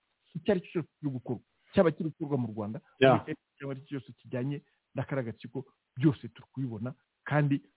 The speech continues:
Speaker 1: turi kurwanya akabi kari gukorwa hariya. Nimba hari ikintu ari kuvugu-, ku-, ku-, kuvuguta, ari kuvuguta indi jenoside. Iyo jenoside ntabwo tuzayemera, kandi ntabwo tuzagwa muri uwo mutego.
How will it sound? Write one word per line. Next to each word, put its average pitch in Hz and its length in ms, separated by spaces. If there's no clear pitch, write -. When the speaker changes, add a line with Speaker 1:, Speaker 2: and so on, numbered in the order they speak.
Speaker 1:
turi 143 140
kurwanya 117 500
akabi 135 400
kari 117 160
gukorwa 101 380
hariya. 95 240
Nimba 180 340
hari 170 240
ikintu 139 180
ari 139 100
kuvugu-, 110 480
ku-, 123 140
ku-, - 240
kuvuguta, 110 520
ari 135 120
kuvuguta 113 420
indi 127 140
jenoside. 101 500
Iyo 113 140
jenoside 98 400
ntabwo 110 220
tuzayemera, 123 520
kandi 135 180
ntabwo 98 120
tuzagwa 104 360
muri 104 180
uwo 98 100
mutego. - 360